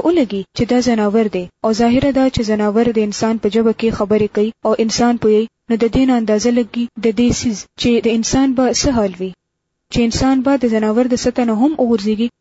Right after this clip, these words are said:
نو ځکه به ورته ځناور نصیحت کوي. "وَيَوْمَ نَحْشُرُ مِنْ كُلِّ أُمَّةٍ فَوْجًا مِمَّنْ يُكَذِّبُ بِآيَاتِنَا فَهُمْ يُوزَعُونَ." او لږ خیال وکړئ د هغه ورځې په کومه ورځ چې مونږه د هر امت نه د داسې خلکو یوه لویه ډله رایساره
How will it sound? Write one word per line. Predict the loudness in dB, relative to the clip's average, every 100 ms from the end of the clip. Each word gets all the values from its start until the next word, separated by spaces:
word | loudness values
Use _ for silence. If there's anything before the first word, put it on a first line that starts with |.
| -2
نو | 0
ځکه | 0 0 0
به | 0
ورته | 0 -2 0
ځناور | 0 0 0 -4
نصیحت | -6 -6 -8 -8
کوي. | -10 -12 _ _ _ _ _ _ -2
"وَيَوْمَ | 2 2 2 2 2
نَحْشُرُ | 0 0 0 2 2
مِنْ | 0 2
كُلِّ | 2 2 2
أُمَّةٍ | 2 2 0 -4 -2
فَوْجًا | -2 0 -4 -4 0
مِمَّنْ | 2 4 4 4
يُكَذِّبُ | 2 2 -2 0 0 2 0
بِآيَاتِنَا | 2 2 2 0 0 -2 -2
فَهُمْ | 0 2 2
يُوزَعُونَ." | 2 0 -2 -2 -8 -16 _ _ _ _ _ _
او | 0
لږ | 2 2 0
خیال | 0 0
وکړئ | 0 -2 -4 -2 -2
د | 0
هغه | 2 2
ورځې | 0 0 -2 -2 -4
په | 0
کومه | 2 2
ورځ | 2 0 -4 -4
چې | -2
مونږه | 0 2 2
د | 2 2
هر | 0 0
امت | -2 -2 -4
نه | -4
د | -2 0
داسې | 0 0
خلکو | -2 0 2 2 2
یوه | 2 2 2
لویه | 2 2 2
ډله | 0 -2 0
رایساره | 0 2 0 -2